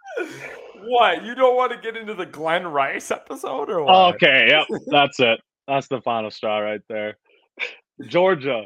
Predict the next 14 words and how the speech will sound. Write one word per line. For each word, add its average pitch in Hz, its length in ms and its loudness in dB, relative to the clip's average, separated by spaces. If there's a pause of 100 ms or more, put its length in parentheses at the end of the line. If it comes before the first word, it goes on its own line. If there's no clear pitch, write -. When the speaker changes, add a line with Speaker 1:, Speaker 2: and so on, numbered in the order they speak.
(140)
Speaker 1:
The 190 100 -2
Speaker 2:
with 151 120 -4
the - 20 0
Speaker 1:
Roman 185 280 2
Speaker 2:
national 127 180 2
Speaker 1:
Harper 175 300 0
Speaker 2:
championship. 110 400 -10
Speaker 1:
episode. 98 140 -14 (2000)
All 110 80 -12
right, 90 160 -16 (100)
I'm 117 140 -18
done. 95 220 -14
I'm 107 140 -18
sorry. - 380 -16